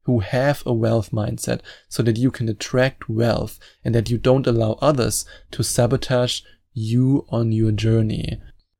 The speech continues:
And in the same way as you want to spend less time with people who prevent you from manifesting wealth, you also want to limit your consumption of everything that stops you from accessing the wealth you deserve.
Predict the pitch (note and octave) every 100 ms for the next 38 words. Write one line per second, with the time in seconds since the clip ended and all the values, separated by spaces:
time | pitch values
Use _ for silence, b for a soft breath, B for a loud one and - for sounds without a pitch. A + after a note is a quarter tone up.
0 | _ - B2+ B2+ - C3 D3 D3 C#3 B2+
1 | C3 B2 B2 A#2+ B2 - A#2 A2+ A#2+ C3+
2 | - B2+ B2+ B2 - B2 A#2+ A#2 b b
3 | b _ _ B2+ - B2+ A#2+ C3 F3+ -
4 | C3 B2 - - B2+ B2 A#2+ A#2+ A2+ A2
5 | - A2+ G#2+ A2 A#2 A#2 - _ _ _
6 | - C3 C#3 C3 B2+ D3+ - F3+ E3 D#3
7 | D3+ D#3 C3+ C#3+ C#3+ C3 B2+ B2+ A2 -
8 | A#2+ C3 C#3+ A#2+ - - F#3 F#3+ F3+ G#2
9 | A#2 A2 - B B - A#2+ - - C3
10 | C#3 - D3 C#3+ B2 A#2+ A#2+ - B2+ B2+
11 | A#2+ A2 G#2+ A2 G#2+ - G#2+ G#2+ G#2 G#2+
12 | - - -